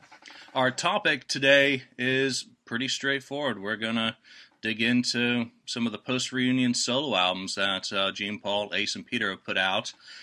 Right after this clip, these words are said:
in the years, I guess, since, uh, Ace left the band in two thousand and two. And, you know, we might as well just kick straight into this wonderful piece of art. <laughs> Gene Simmons, and my version is the Asterix Hall.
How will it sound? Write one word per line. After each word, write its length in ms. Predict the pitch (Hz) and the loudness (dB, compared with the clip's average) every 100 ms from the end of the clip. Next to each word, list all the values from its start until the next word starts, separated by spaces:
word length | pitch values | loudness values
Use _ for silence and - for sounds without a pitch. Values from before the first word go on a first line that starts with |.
| - | -18
in 220 | - 104 98 | -10 -6 -2
the 80 | |
years, 420 | 101 113 110 107 107 | 0 2 2 0 -2
I 100 | 104 | -2
guess, 180 | 107 | -2
since, 340 | - 127 113 - | -4 -2 -2 0
uh, 360 | 104 104 104 95 - | 4 4 4 -2 -2
Ace 280 | 107 107 - | -2 0 0
left 180 | 104 | -2
the 60 | - | -2
band 480 | 104 107 110 110 - - - | 0 2 2 0 -4 -12 -8
in 280 | 107 104 104 | -2 -2 -2
two 140 | - | -4
thousand 360 | 110 107 104 110 | 0 0 0 -4
and 140 | 104 | -6
two. 460 | 95 - 135 104 101 - - - - _ _ | -4 0 2 2 -2 -10 -20 -20 -20 _ _
And, 400 | 120 127 127 127 - _ _ _ - | 2 4 4 2 -4 _ _ _ -2
you 120 | 117 | 0
know, 160 | 131 120 _ - | 0 -4 _ -4
we 80 | 113 | 0
might 180 | 117 | 2
as 140 | 135 - | 0 -4
well 80 | 110 | -4
just 240 | 123 - | -4 -4
kick 180 | - 127 | -6 -2
straight 380 | - 123 117 117 | -2 0 0 0
into 540 | 117 113 - 113 117 - _ _ _ _ _ _ _ _ _ - | -2 -2 -2 -2 -2 -6 _ _ _ _ _ _ _ _ _ -16
this 180 | 101 | -12
wonderful 380 | 107 110 - 110 | -6 -6 -4 -8
piece 240 | - 110 101 | -6 -6 -2
of 60 | |
art. 260 | 101 101 - | 0 0 -2
<laughs> 80 | - - - - - - - - - - | -8 -20 -12 -12 -12 -16 -20 -20 -20 -10
Gene 280 | - 127 135 | 0 4 4
Simmons, 460 | 127 135 131 131 127 | 4 4 4 2 2
and 340 | 123 113 117 | 2 2 2
my 220 | 113 127 | 2 2
version 400 | 143 143 139 127 123 | 2 2 0 -2 0
is 300 | 120 113 - | 2 2 -2
the 80 | |
Asterix 580 | 113 123 123 - 98 - | 0 0 0 0 -4 -4
Hall. 320 | - 82 73 | -2 -2 -2